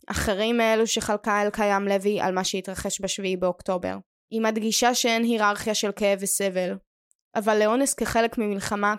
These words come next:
כן יש מאפיינים שונים וייחודיים. אונס בעת מלחמה, היא מציינת, הוא אונס בסיכון חיים תמיד. הוא נעשה בידי חמושים בנשק חם,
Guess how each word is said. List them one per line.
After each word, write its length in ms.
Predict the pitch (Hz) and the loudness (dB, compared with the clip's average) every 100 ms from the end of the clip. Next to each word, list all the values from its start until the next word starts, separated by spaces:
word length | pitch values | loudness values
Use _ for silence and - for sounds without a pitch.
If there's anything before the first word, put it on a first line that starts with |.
| - | -2
כן 160 | 220 | -2
יש 200 | 214 - | -2 -4
מאפיינים 540 | 208 190 - 196 196 208 | -4 -6 -8 -8 -6 -6
שונים 320 | 202 196 202 | -4 -4 -2
וייחודיים. 800 | 202 185 - 185 185 190 185 _ _ _ _ _ 240 | -2 -2 -6 -8 -8 -10 -16 _ _ _ _ _ 0
אונס 240 | 277 277 | 2 2
בעת 320 | 226 220 220 | 2 2 2
מלחמה, 400 | 247 233 208 196 | -2 0 -2 0
היא 100 | 196 | 0
מציינת, 580 | 202 196 202 196 196 196 - _ - | -2 -2 -2 -2 -4 -6 -16 _ -2
הוא 140 | 208 | 0
אונס 300 | 208 226 226 | 2 0 -2
בסיכון 440 | 208 - - 240 | -2 -4 -2 0
חיים 400 | 247 - 196 202 | 0 0 0 -2
תמיד. 420 | 202 196 185 180 185 - _ _ _ _ | -2 -2 0 -2 -6 -16 _ _ _ _
הוא 120 | - 220 | -4 0
נעשה 360 | 208 - 233 | 2 2 2
בידי 300 | 226 233 226 | 4 4 2
חמושים 580 | 226 233 208 - 226 220 | 0 0 0 -2 0 0
בנשק 380 | 208 202 - - | -2 -2 -4 -6
חם, 260 | - 185 | -8 -8